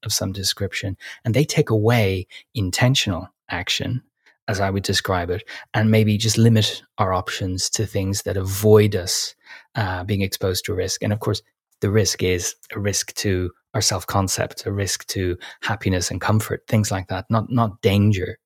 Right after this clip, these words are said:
not pain. And so if we go with our gut feel, it, we're maybe using it based on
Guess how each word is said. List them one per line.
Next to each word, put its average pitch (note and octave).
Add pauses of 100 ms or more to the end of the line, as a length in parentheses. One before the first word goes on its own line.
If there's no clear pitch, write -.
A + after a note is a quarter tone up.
not G#2+
pain. G2+ (580)
And A2
so A#2+
if G#2
we A#2
go B2
with D3
our A2+
gut G#2+
feel, G#2+ (280)
it, -
we're A#2+
maybe A#2+
using A2+
it G#2 (280)
based G#2+
on G#2